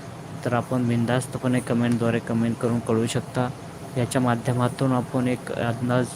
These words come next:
लावू शकतो की या बीड जिल्ह्यामध्ये, अ, कोणाचा विजय होणार आहे. चौथ्या टप्प्याचं इलेक्शनसुद्धा पार पडलेलं आहे आणि आणखी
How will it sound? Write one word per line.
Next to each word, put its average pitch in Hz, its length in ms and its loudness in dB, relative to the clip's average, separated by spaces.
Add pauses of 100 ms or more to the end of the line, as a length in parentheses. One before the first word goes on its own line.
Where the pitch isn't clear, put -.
(140)
लावू 120 180 0
शकतो - 380 -2
की 113 200 0
या 113 120 2
बीड 110 240 0
जिल्ह्यामध्ये, 117 760 0 (520)
अ, 113 760 0 (160)
कोणाचा 120 300 2
विजय 120 240 0
होणार 110 280 2
आहे. 113 240 2 (200)
चौथ्या 117 300 2
टप्प्याचं 127 380 2
इलेक्शनसुद्धा 123 600 2
पार 123 240 0
पडलेलं 123 440 0
आहे 127 220 0
आणि 123 520 0 (100)
आणखी 123 540 0